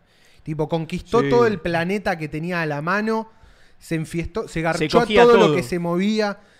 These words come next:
Speaker 1: se
Speaker 2: Más
Speaker 1: cogía
Speaker 2: Chad.
Speaker 1: todo, todo lo era cogido por él, se cagó en todas las profecías de los oráculos. No, eh, sí.
Speaker 2: Se
Speaker 1: Buen candidato.
Speaker 2: se metió en el Medio Oriente, boludo.
Speaker 1: Todo, sí. Conquistó India.
Speaker 2: No, no, no,
Speaker 1: India.
Speaker 2: no, no.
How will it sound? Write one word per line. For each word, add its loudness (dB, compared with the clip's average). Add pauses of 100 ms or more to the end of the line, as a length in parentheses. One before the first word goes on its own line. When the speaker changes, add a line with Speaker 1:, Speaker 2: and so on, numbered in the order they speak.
(100)
Speaker 1:
se -8
Speaker 2:
Más -2
Speaker 1:
cogía 0 (160)
Speaker 2:
Chad. -8
Speaker 1:
todo, 0
todo 2
lo -2
era -2
cogido -6
por -6
él, -4 (340)
se -4
cagó 0
en -4
todas -2
las -2
profecías -4
de -2
los -6
oráculos. -4 (560)
No, -4
eh, -10
sí. -8 (360)
Speaker 2:
Se -12
Speaker 1:
Buen 2
candidato. -2
Speaker 2:
se -10
metió -6
en -6
el -6
Medio 0
Oriente, -8
boludo. -10
Speaker 1:
Todo, 0
sí. -18 (320)
Conquistó -6
India. -6 (100)
Speaker 2:
No, -2
no, 0
no, 2
Speaker 1:
India. 0
Speaker 2:
no, -4
no. -14